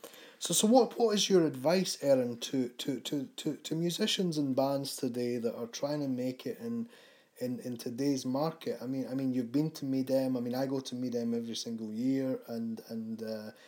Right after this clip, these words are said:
you know, I also go to Popcom in Germany and Miami Festival in Miami and, and, and so on and so forth. But,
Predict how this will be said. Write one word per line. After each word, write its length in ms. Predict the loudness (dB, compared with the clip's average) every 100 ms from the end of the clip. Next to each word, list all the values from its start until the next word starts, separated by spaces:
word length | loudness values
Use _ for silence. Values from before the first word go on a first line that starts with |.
| -20 _
you 60 | -4
know, 80 | 0
I 200 | 2 2
also 300 | 2 0 -4
go 140 | -4
to 140 | -8 -10
Popcom 680 | -4 -4 -4 -4 -2 -2
in 140 | -4 -4
Germany 800 | -4 -4 -4 -6 -4 -4 -6
and 380 | -6 -8 -12 -12
Miami 520 | -8 -4 -4 -2 -4
Festival 720 | -6 -6 -6 -6 -8 -8 -10 -10
in 100 | -12
Miami 680 | -10 -8 -6 -6 -6 -6
and, 200 | -10 -12
and, 240 | -14 -14 -14
and 180 | -12 -10
so 140 | -6
on 60 | -6
and 100 | -8
so 60 |
forth. 280 | -6 -8 -4
But, 140 | -6